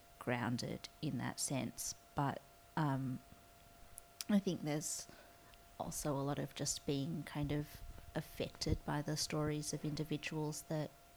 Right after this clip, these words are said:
you hear that really speaks to me, and that was probably the first thing that drew me to caring about this. And that's, I don't know, it, it seems like it's not exactly irrational, but it's not really rational either. It's like,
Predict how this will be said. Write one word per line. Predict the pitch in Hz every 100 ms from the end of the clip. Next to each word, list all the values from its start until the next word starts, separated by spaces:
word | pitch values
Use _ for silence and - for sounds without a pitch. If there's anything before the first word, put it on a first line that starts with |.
| - - -
you | 160
hear | - 160 147 151
that | 156 -
really | 160 156 156 151 - - - - -
speaks | - 160 - -
to | -
me, | 147 143 143
and | 151 151
that | -
was | 151
probably | - 151 160 151 143
the | 135
first | - 131 147
thing | - 127 143
that | 151 -
drew | 143 156
me | 175
to | 170
caring | 170 - 180 185 190
about | 185 190 196
this. | 226 220 -
And | 170 160 - -
that's, | 156 151 - - - - - - - - - - - - - - - - - - - -
I | 160
don't | 175 160
know, | 147 143 156
it, | -
it | - -
seems | - 170 180 -
like | 165 -
it's | -
not | 202 - -
exactly | 151 143 147 160 147
irrational, | 156 160 123 139 - 117 104
but | 139
it's | 120 -
not | -
really | 143 139
rational | 131 131 123 - 127 139
either. | 147 107 101
It's | 65 - - -
like, | 139 123 - -